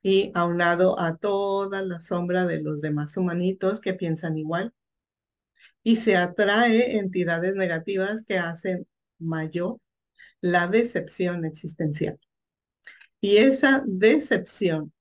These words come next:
hace que las personas vayan deteriorando, deteriorando su gusto, su agilidad mental, su motivación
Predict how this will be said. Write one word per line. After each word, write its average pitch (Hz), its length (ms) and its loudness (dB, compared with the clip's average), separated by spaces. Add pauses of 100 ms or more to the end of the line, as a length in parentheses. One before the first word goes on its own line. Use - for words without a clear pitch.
(280)
hace 180 480 -2 (560)
que 180 120 0
las 165 240 -4
personas 208 560 4
vayan 160 380 2
deteriorando, 160 1160 -4
deteriorando 156 1160 -6
su 156 280 -4
gusto, 170 600 -4
su 175 140 -4
agilidad 160 640 0
mental, 156 680 0
su 185 200 -2
motivación 160 1000 -2